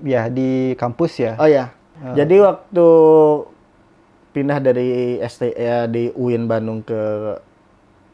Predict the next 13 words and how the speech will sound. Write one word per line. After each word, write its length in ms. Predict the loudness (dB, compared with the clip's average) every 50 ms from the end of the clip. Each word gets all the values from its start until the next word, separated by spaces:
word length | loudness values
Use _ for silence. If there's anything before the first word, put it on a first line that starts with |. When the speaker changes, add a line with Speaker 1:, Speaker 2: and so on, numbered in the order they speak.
| _ -16
Speaker 2:
me-, 160 | -14 -14 -14 -14
S 160 | -16 -12 -10
T 160 | -8 -8 -8
P 80 | -8 -10 -10
G 80 | -10 -10
M 40 | -10
Sukabumi, 480 | -10 -10 -10 -10 -8 -8 -8 -8 -8 -10 -14 _ _ _ _ _ _ _
ah, 160 | -20 -16 -14
is-, 240 | -14 -14 -14 -16 -16
bukan 240 | -14 -12 -10 -10 -10
iseng 240 | -8 -8 -8 -10 -8
ya, 160 | -10 -12 -12 -16 _ _ _ _ _ _
mencobalah 580 | -12 -12 -10 -8 -8 -8 -4 -4 -2 -2 -4